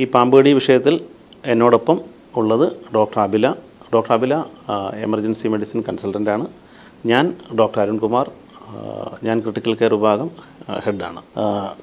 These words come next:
ഡോക്ടർ അബില, നമുക്ക് ഈ പറഞ്ഞ കണ്ടീഷൻസിൽ നമുക്ക് ഓരോന്നായിട്ട് നമുക്ക് ഡിസ്കസ് ചെയ്യാം. അപ്പോൾ സ്വാഭാവികമായിട്ടും നമ്മൾ, ആ, ഒരു പക്ഷേ, ആ,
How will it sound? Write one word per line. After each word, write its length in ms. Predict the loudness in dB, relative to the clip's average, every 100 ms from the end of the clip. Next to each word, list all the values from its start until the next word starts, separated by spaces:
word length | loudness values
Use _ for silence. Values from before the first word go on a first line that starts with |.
| -20 -8 4
ഡോക്ടർ 220 | 4 6
അബില, 200 | 4 6
നമുക്ക് 520 | 4 2 0 2 2 2 -4 -6
ഈ 120 | -2 4
പറഞ്ഞ 280 | 4 4 0 -6 -4
കണ്ടീഷൻസിൽ 560 | 0 0 0 -2 -2 -2
നമുക്ക് 220 | -2 0
ഓരോന്നായിട്ട് 640 | 4 6 6 6 4 2 0 0
നമുക്ക് 200 | -2 0
ഡിസ്കസ് 340 | 0 -2 -4 -4
ചെയ്യാം. 480 | -4 -6 -12 -16 -20 -20 -20 -20 -20 -20 -20 -20 -20 -20 -20 -16 -4
അപ്പോൾ 140 | 2 6
സ്വാഭാവികമായിട്ടും 720 | 8 8 8 6 4 2 4
നമ്മൾ, 240 | 6 6
ആ, 280 | 6 4 2 4 4 2 -2 -6 -10
ഒരു 260 | -4 2 6
പക്ഷേ, 360 | 4 6 4 4 -12
ആ, 420 | -6 -4 -4